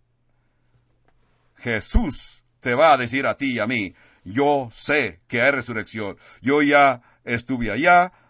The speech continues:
resucité, y ahora te, yo te garantizo que todo el que cree en mí va a resucitar y tener vida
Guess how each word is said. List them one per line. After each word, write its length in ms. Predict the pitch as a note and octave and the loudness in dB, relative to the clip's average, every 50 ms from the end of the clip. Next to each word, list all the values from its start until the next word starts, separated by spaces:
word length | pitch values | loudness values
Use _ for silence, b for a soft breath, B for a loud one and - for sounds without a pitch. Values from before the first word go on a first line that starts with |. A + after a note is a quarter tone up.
| b _ | b _
resucité, 720 | A2+ B2 A2+ G#2 G2+ G2+ F#2 A2 G#2+ - - F3 F#3 F3 | -4 -4 -4 -4 -6 -8 -8 -8 -8 -4 -2 -2 0 2
y 40 | D3+ | 2
ahora 220 | C#3 D3 C#3+ C3+ C3 | 2 2 2 0 -2
te, 140 | C3 B2 | -2 -4
yo 200 | B2 C#3+ D3+ - _ _ _ _ _ _ | -2 -2 -4 -6 _ _ _ _ _ _
te 180 | _ A#2+ A#2 A2+ | _ -6 -6 -4
garantizo 640 | G#2 A2 A2 A2 A2 G#2+ - - F#3 E3+ - C#3 - | -4 -4 -4 -4 -4 -6 -6 -6 -6 -4 -4 -6 -6
que 120 | A#2+ A2 | -6 -6
todo 140 | - D3 C#3+ | -4 -4 -4
el 60 | C3 | -4
que 140 | A#2+ B2 A#2+ | -4 -6 -6
cree 220 | - A#2 B2 B2 | -4 -4 -2 -2
en 100 | A#2 A2 | -2 -2
mí 280 | C3 E3+ F#3 F#3 F#3+ F#3 b b b b b b | -2 -2 -2 -2 -4 -6 b b b b b b
va 340 | - A2 B2+ B2+ C3 - - _ | -8 -4 -2 -2 -2 -4 -6 _
a 140 | B2 A#2+ | -4 -2
resucitar 640 | A#2 A2+ G#2+ - G#2+ G2 F#2+ G#2 F#2+ - D#3 E3 E3+ - | -2 -2 -4 -6 -8 -10 -12 -12 -4 2 2 2 2 2
y 140 | C3 B2 A#2+ | -2 -6 -4
tener 300 | - A#2 A#2 B2 A#2+ A2 | -4 -4 -4 -4 -4 -4
vida 340 | A#2+ B2 A#2 A#2 A#2+ - | -4 -2 -2 -4 -4 -6